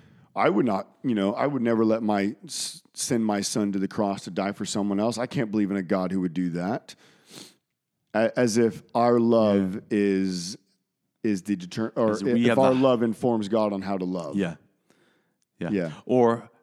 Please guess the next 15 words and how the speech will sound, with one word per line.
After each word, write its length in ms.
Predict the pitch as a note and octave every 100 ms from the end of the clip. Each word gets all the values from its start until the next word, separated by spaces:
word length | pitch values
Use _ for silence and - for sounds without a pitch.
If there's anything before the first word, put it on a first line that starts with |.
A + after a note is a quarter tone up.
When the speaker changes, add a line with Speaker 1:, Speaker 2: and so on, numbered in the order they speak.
| _
Speaker 2:
I 120 | A2+
mean, 200 | G#2 F2 -
and, 280 | A2 G2 G2
and 240 | G#2 G2+ G2
we 80 |
should 120 | F#2 F#2
probably 240 | G#2 F2
re-, 80 | E2+
I'm 100 | -
gonna 140 | F#2 F2+
read 180 | F2 E2
that 220 | F2+ -
one 400 | E2+ F#2+ G2+ F#2+
last 260 | F#2+ -
verse 480 | F2+ F2 F2+ - -